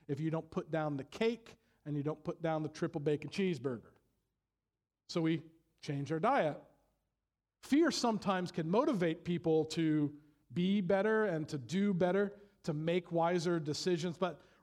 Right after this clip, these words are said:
really, the type of fear that we're talking about today is this crippling fear.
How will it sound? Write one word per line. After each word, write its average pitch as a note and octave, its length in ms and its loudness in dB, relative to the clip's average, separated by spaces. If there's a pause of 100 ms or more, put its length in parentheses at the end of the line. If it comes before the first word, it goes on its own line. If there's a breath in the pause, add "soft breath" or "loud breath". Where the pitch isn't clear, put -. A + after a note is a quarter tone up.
really, C4+ 260 4
the F3 140 -2
type D#4+ 280 -2
of E4+ 120 0
fear E3 440 0 (260 loud breath)
that F3+ 120 2
we're F#3+ 100 4
talking B3+ 480 0
about E3 320 0
today D3+ 440 -2 (300 loud breath)
is F#3+ 200 0
this F3 220 -2
crippling G3+ 960 -2 (560)
fear. C#3+ 440 -2